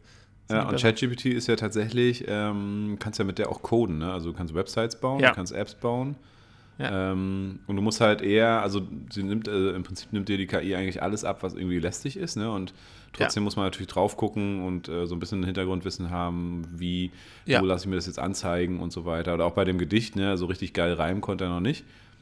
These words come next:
Speaker 1: Aber also, und das finde ich aber ganz cool, dass du quasi alles, was irgendwie lästig ist, wird dir abgenommen, aber trotzdem bist du sozusagen der Designer, so noch, ne?
Speaker 2: Ja.
Speaker 1: Noch.
Speaker 2: Ja.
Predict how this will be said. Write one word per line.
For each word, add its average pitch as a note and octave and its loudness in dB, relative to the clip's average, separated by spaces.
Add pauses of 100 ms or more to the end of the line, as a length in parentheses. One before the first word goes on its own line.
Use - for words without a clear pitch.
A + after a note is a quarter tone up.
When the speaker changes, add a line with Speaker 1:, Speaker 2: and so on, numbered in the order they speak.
(380)
Speaker 1:
Aber F2+ 4
also, F#2 2
und G#2 0
das B2+ 0
finde E3 4
ich D#3 6
aber A#2+ 6
ganz G#2 0 (100)
cool, C#3 6
dass B2 0
du A2 -4
quasi G2+ 2
alles, A2 0
was G#2+ -4
irgendwie G2 0
lästig B2 -2
ist, C#3 -2
wird A2+ -2
dir G#2 2
abgenommen, C3 0
aber G#2 2
trotzdem A2 -2
bist G#2+ -4
du G#2+ 0
sozusagen G2+ -2
der F#2 2
Designer, E2+ 0
so D#2+ -6
noch, D#2 -6
ne? F#2 -6 (240)
Speaker 2:
Ja. C3+ 0
Speaker 1:
Noch. - -2 (680)
Speaker 2:
Ja. B2 2